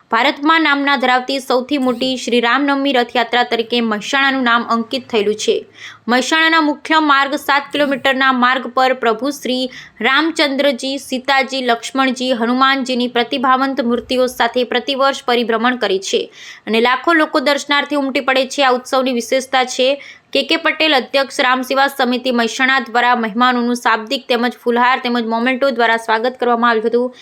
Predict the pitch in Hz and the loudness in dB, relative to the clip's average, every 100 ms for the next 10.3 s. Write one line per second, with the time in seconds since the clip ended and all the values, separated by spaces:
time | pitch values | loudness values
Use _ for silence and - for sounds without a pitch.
0 | - - 214 254 285 311 311 311 285 247 | -20 -4 0 0 2 0 2 0 2 2
1 | 262 262 269 262 262 277 247 - 277 269 | 2 2 0 0 0 0 -2 -2 -2 -2
2 | 269 240 220 240 247 254 269 269 269 240 | 0 0 0 -2 -2 0 0 2 0 -2
3 | 233 240 240 233 233 226 226 262 247 220 | -4 -2 -2 0 -2 -2 -4 -4 -2 0
4 | 233 214 202 214 254 254 254 220 220 226 | 0 0 -4 -2 0 0 0 0 -2 -2
5 | 220 226 220 220 262 269 - 214 214 226 | -2 0 -2 -4 -2 -2 -2 -2 0 -2
6 | 262 - - - - 285 294 339 339 262 | -2 -16 -20 -8 -2 0 2 2 2 2
7 | 254 294 294 285 285 262 254 262 254 262 | 2 0 0 0 0 -2 -2 -2 -4 0
8 | 262 254 226 233 226 226 196 202 - - | 2 2 0 0 0 0 -2 -6 -10 -6
9 | 214 226 277 269 269 277 294 294 240 - | -2 0 0 0 0 0 0 -2 -4 -2
10 | 254 247 | 0 0